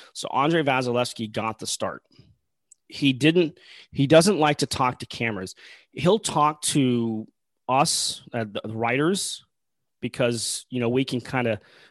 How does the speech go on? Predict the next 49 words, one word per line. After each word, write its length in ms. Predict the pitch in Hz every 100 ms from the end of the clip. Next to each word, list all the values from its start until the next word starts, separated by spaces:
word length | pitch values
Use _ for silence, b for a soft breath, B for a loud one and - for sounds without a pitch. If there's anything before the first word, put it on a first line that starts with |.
| b
quote 200 | - 143
unquote, 360 | 131 - 120 -
clean 380 | - 147 139 -
up 300 | 113 143 - - _ _ -
any 400 | 131 131 120 117
issues 380 | 135 - 139 131
in 80 | 117
the 40 |
language 420 | 113 120 143 147
barrier 380 | 139 143 151 151
that 120 | 117
might 240 | 107 120 -
come 160 | 117
up, 180 | 117 139
and 100 | 113
he 120 | 120
knows 300 | 123 113 127 123
that. 320 | 143 175 - _ b b b
And 160 | 120 117
there's 200 | 120 113
a 40 |
respect 440 | 107 - 120 120
factor 360 | - 131 131 143
there 160 | 131 127
between 300 | 123 127 117
the 60 |
media 340 | 113 123 123 117
and 100 | 117
him 160 | 123
when 80 | 113
it 120 | 104
came 180 | - 131
to 60 | 127
that, 80 | 123
at 60 |
least 200 | 117 -
from 120 | 107
my 200 | 107 117
perspective. 640 | 131 135 - 143 - 180 180 _ B B B B B B _
But 240 | - 143 -
in 140 | 143
two 140 | 127 165
thousand 340 | 170 165 151
fifteen, 600 | - 151 - 190 170 131
when 160 | 117 117
he 160 | 123 151
got 260 | 151 143
the 80 | -
start, 460 | - - 202 123